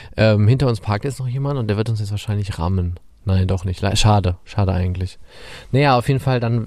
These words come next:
Van der Arf, genau. Und dann gab's diese Schlacht zwölfhundertachtundachtzig auf dem Worringer Feld zwischen, ähm, Siegfried von Westerburg und Johann von Brabant.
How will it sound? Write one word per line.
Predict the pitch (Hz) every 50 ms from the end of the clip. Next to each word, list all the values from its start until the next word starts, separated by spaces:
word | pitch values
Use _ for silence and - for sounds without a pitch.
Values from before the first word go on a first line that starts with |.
| - -
Van | - 139 147 135
der | 131 -
Arf, | - 113 110 110 123 - - - -
genau. | 117 113 107 101 98
Und | - - 110 110 107
dann | 113 113 123 127
gab's | 127 127 - -
diese | - 113 113 113
Schlacht | - - 123 143 - - -
zwölfhundertachtundachtzig | - 123 123 120 123 120 - - - 117 - - 113 - - 117 - - 123 117 107
auf | 101 -
dem | - 101 92
Worringer | 101 101 104 107 104 104 101
Feld | - - 98 98 104 110 - - - - - - - - - - -
zwischen, | - - - 123 117 - - 117 110 110 -
ähm, | 107 107 107 107 104 104 107 107 107 101
Siegfried | 117 156 - - - - 156 -
von | - - 131 120 120 120 117 113 104
Westerburg | 127 131 - - - 113 110 110 110 110 110 110 - - - _ _ - - 113 135 143 - - - -
und | - 131 147 180 190 196 - - - - - - _ - - _ - - -
Johann | 117 117 117 123 123 123
von | - 135 127 123
Brabant. | 123 135 143 - 147 127 98 95 - -